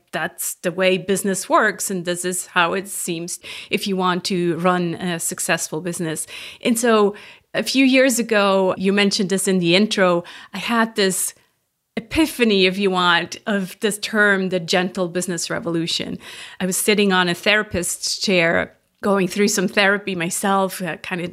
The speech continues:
trying to heal whatever was broken inside me or what I felt like was broken. And I realized, you know what? I can't do this anymore the way we were taught to do it. And either I have to give up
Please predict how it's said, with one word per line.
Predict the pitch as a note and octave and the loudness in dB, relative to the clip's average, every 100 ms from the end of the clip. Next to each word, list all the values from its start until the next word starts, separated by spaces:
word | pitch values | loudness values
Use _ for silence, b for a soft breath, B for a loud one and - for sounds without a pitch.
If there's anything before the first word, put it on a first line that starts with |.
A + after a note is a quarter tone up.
| F#3+ | -12
trying | - - F3+ | -10 -4 -4
to | F3+ F3+ - B B | -4 -6 -8 B B
heal | - A#3 A3 G3+ G3 | -4 0 4 4 4
whatever | F#3+ F#3 F#3 G3 F#3+ F#3 | 2 2 2 4 4 4
was | F#3+ G3+ | 0 -4
broken | G#3 G#3+ G3 G#3 | -2 0 0 -2
inside | F#3+ F3+ - F#3 F#3 | -2 -4 0 0 2
me | F#3 F3+ | -2 -2
or | E3+ | -4
what | E3 F3 | -2 -2
I | E3+ | -2
felt | E3+ - E4+ - | -2 0 0 0
like | F#3+ D#3+ - - | -2 -2 -8 -10
was | F3 F3 | -8 -6
broken. | - F3 E3 F3+ F3 B B B B - | -6 -6 -2 -4 -4 B B B B -4
And | A#3 G#3+ G#3 - | 2 2 0 -6
I | - A3+ | -4 0
realized, | G#3+ B3 C4 A3 G3+ G3 - b b b | 2 4 4 4 2 -2 -6 b b b
you | A3 | -2
know | A3+ | 2
what? | A#3 B3+ - - | 4 2 0 -6
I | G#3 | -10
can't | - - C4+ C#4 A#3+ | -8 -4 0 2 2
do | G#3+ A#3 | 2 0
this | G#3 E3 - - | 2 0 -2 -4
anymore | G3+ F#3 F3 E3 E3 | -2 -2 -2 -2 -2
the | F3 | -2
way | F3 F3+ E3+ E3+ | 0 2 2 0
we | F#3 F#3 | -4 -4
were | F3+ E3 | -2 -4
taught | - - E3+ - - | -6 -2 -2 -2 -8
to | F#3+ | -8
do | D#3 F3+ | -4 -4
it. | E3 G2+ - B B B | -2 -4 -8 B B B
And | G3+ F#3+ F#3 - _ _ | -2 0 0 -2 _ _
either | A3+ B3 A3 G#3 F3+ - | 2 4 4 4 2 0
I | F#3+ F#3+ G#3 | 0 0 0
have | A3 A3+ | -4 -8
to | |
give | F3 F#3 | -8 -4
up | G3 C#4 F4+ - | 0 0 -2 -8